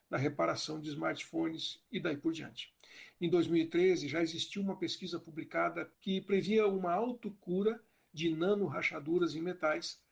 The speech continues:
apesar de não ter sido igualmente registrada. O que acontece é que minúsculos grãos cristalinos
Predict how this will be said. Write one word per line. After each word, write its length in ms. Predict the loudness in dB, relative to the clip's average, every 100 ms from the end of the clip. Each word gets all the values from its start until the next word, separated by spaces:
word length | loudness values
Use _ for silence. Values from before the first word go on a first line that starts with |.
| _ -8
apesar 360 | -4 0 2 2
de 160 | 0 -2
não 100 | -2 -4 -4
ter 100 | -2
sido 320 | -2 -2 -4 -2
igualmente 640 | 0 0 0 -2 -2 0
registrada. 720 | 2 2 -2 -4 -2 -2 -6 _ _ -8
O 100 | -6
que 140 | 0
acontece 840 | 0 0 -4 -2 0 0 -2 -8 -4
é 100 | -4
que 340 | -4 -4 -4 0
minúsculos 840 | 0 2 4 4 2 -2 -2 -2
grãos 440 | 0 0 0 -4 -4
cristalinos 960 | -2 -2 -2 -4 -2 -4 -4 -8 -14